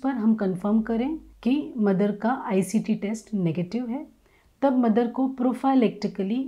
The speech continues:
एक vaccine होता है एनटीडी नाम का, थ्री हंड्रेड एमसीजी का dosage दे दें, जिससे यदि कोई mixing delivery के पहले होती है तो वो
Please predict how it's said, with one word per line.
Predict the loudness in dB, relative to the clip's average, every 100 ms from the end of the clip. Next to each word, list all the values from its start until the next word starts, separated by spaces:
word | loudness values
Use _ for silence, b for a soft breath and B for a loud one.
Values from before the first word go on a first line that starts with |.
| -2
एक | -2 0
vaccine | 0 -2 -2 2
होता | 4 4 0
है | -2 -2 0
एनटीडी | 0 2 0 2
नाम | 0 0 -2
का, | -2 -6 -6
थ्री | -2 2
हंड्रेड | 2 0 -2
एमसीजी | -4 -4 -8 -6
का | -4
dosage | -4 -4 -4 -2
दे | -2
दें, | -2 -4 -8 _ _ b b b b b
जिससे | 2 2 2 2
यदि | 4 6 4
कोई | 2 2
mixing | 2 0 0 0
delivery | 2 2 2 0
के | -2
पहले | -2 -2 0
होती | -2 -2 -2 -2
है | 0
तो | 0
वो | 2